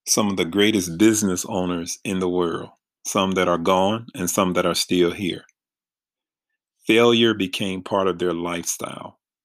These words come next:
because they had to learn how awesome their dream really was, their goal really was, their company really was. So they had to get past the emotional,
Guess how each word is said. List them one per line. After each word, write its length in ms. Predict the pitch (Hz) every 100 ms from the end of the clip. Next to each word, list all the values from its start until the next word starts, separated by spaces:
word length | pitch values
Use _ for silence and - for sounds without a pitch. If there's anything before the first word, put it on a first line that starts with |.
| _ _ _ _ _
because 400 | 110 - 101 95
they 140 | 104
had 240 | 107 107 -
to 100 | 104
learn 840 | 98 101 113 110 101 90 85 87 - _ _ _ _ _ _ _ _ _ _ _
how 300 | - - 107 -
awesome 480 | 95 107 107 110 90
their 140 | 92
dream 440 | 85 95 95 87 85
really 240 | 90 85
was, 320 | 85 82 76
their 160 | 87 82
goal 420 | 80 92 92 82
really 220 | 87 82
was, 300 | 82 85 78
their 160 | - 87
company 560 | - 117 101 98 82
really 240 | 82 90 82
was. 400 | 85 85 - - _ _ _ _ _ _ _ _ _ _ - -
So 180 | - 107
they 180 | 104 113
had 180 | 123
to 80 | 104
get 180 | 104 92
past 380 | - 98 95 -
the 100 | 85
emotional, 840 | 82 82 95 104 - 85 85 -